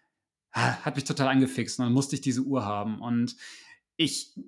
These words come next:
muss gestehen, ich hatte das, das Budget so jetzt auch nicht frei gehabt. Das war jetzt nicht so, dass ich das, das Geld jetzt irgendwo liegen hatte und gesagt habe, „Okay, ich überweise das jetzt und gut ist“ und kauf die Uhr direkt. Ähm, und hab dann, äh, mit dem Händler verhandelt und hatte ihm gesagt, „Hier, pass auf,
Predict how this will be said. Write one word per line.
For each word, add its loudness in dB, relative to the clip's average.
muss 4
gestehen, 2
ich 0
hatte -2
das, -4
das -8
Budget 2
so -2
jetzt -4
auch -10
nicht -4
frei 0
gehabt. 0
Das -4
war 0
jetzt -6
nicht 0
so, -4
dass -6
ich -12
das, -10
das -16
Geld -2
jetzt -2
irgendwo -2
liegen 2
hatte 0
und 2
gesagt -4
habe, -6
„Okay, -2
ich 0
überweise -2
das -4
jetzt -4
und -6
gut -8
ist“ -6
und -8
kauf 0
die -6
Uhr -6
direkt. -4
Ähm, 4
und 0
hab 0
dann, 4
äh, -4
mit 2
dem 4
Händler 0
verhandelt 0
und -2
hatte -6
ihm 0
gesagt, -6
„Hier, -4
pass -12
auf, -4